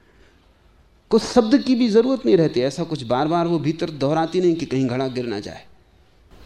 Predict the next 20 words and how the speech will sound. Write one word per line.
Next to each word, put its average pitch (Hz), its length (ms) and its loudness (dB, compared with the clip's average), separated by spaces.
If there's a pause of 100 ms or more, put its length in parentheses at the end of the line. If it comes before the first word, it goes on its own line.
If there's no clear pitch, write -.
(280)
ना, 139 140 2
शब्द 143 320 0
की 151 140 -2
कोई 151 180 4
जरूरत 143 380 0
नहीं, - 120 -4 (260)
सिर्फ - 340 0
होश, - 540 -2 (1040)
और 110 120 -4
घड़ा 104 240 0
नहीं 60 200 2
गिरता, - 300 -4 (360)
घड़ा 101 260 0
संभला 113 320 2
रहता - 300 -6
है। - 100 -18 (3500)
बातचीत 123 480 -6
करती 110 320 -8
रहती - 280 -10
हैं, 98 160 -16